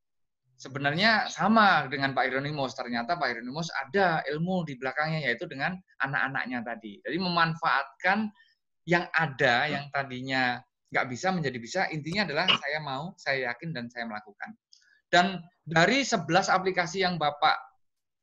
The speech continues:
eh, sampaikan tadi, mulai dari Easy Sketch, Sparkle, Camtasia, kemudian Filmora, Animate, kemudian Director, itu semua saya yakin teman-teman Widya Iswara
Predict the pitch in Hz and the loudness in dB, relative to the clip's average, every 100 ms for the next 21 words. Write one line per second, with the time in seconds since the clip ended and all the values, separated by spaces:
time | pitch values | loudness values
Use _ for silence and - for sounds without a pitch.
0 | _ - 147 151 165 165 165 170 170 170 | _ -8 -6 -2 2 4 4 2 2 2
1 | 175 156 151 143 135 139 135 127 - 156 | 0 0 2 2 0 2 0 -2 -4 -4
2 | 143 139 135 - - 165 131 117 113 113 | -4 -6 -8 -10 -6 2 4 6 4 -2
3 | - 131 139 135 - 135 127 120 117 117 | -6 0 2 0 0 4 4 2 0 2
4 | 120 120 143 143 135 127 123 120 120 - | 2 2 -2 4 6 6 6 2 -2 -12
5 | _ _ 131 131 117 131 127 139 135 135 | _ _ -8 -8 -2 -2 -2 -4 -4 0
6 | 151 147 135 127 117 92 135 147 143 135 | 0 4 6 6 6 2 0 -4 -4 -2
7 | 131 - 135 127 123 127 123 120 135 139 | -2 -6 -10 -8 -4 -2 2 2 2 2
8 | 139 - - - _ 226 - 294 - 269 | 0 0 -4 -20 _ -8 -6 -6 -4 -2
9 | 233 233 233 277 269 240 233 220 226 269 | -2 -2 0 -2 0 0 2 0 0 -8
10 | 262 - _ _ _ _ _ _ - 220 | -10 -16 _ _ _ _ _ _ -4 -2
11 | 220 214 220 208 165 160 180 202 220 | 0 0 0 0 -2 -4 -4 -4 -4